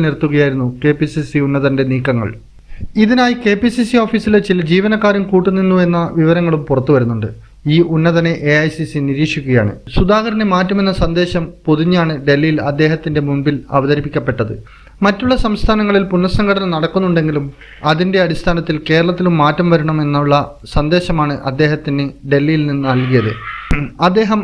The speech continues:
അവിടെ അതിന് സമ്മതം മൂളുകയും ചെയ്തിരുന്നു. എന്നാൽ ഇവിടെ തിരിച്ചെത്തിയതോടെ അന്ന് കെ പി സി സിയിലെ ഉന്നത സ്ഥാനം വഹിച്ചിരുന്ന വ്യക്തി ഇതിനെ തടയിടാൻ ഇറങ്ങിത്തിരിക്കുകയായിരുന്നു.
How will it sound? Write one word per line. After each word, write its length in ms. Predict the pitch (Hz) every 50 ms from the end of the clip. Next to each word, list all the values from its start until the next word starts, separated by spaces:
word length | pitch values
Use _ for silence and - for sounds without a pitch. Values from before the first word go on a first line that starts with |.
| - 175
അവിടെ 220 | 175 175 190 196 196 190
അതിന് 200 | 175 180 180 175 156 -
സമ്മതം 320 | 165 160 170 185 196 196 185
മൂളുകയും 320 | 175 170 160 165 165 160 143
ചെയ്തിരുന്നു. 340 | 147 135 123 127 117 117 110 107 - - 139
എന്നാൽ 200 | 143 151 147 147 139 147
ഇവിടെ 180 | 147 151 156 151 -
തിരിച്ചെത്തിയതോടെ 640 | 156 143 143 - 170 160 170 165 156 151 147 143 139 127 - - 147
അന്ന് 180 | 147 147 147 139 131 - -
കെ 100 | 151 147 151
പി 80 | 170 170 -
സി 80 | 175 -
സിയിലെ 220 | - 160 151 147 143 139
ഉന്നത 220 | 143 151 160 160 156 -
സ്ഥാനം 300 | - - 156 151 151 147 143
വഹിച്ചിരുന്ന 380 | 143 139 127 135 147 139 139 135 135
വ്യക്തി 260 | 135 131 - - 139 123 123 123 - 143 143 135
ഇതിനെ 200 | 139 151 151 143 127 143
തടയിടാൻ 400 | 135 135 143 151 151 151 143 143 127 - 139 135
ഇറങ്ങിത്തിരിക്കുകയായിരുന്നു. 1000 | 135 131 139 139 127 131 - 135 127 127 131 127 123 120 110 - 107 101 71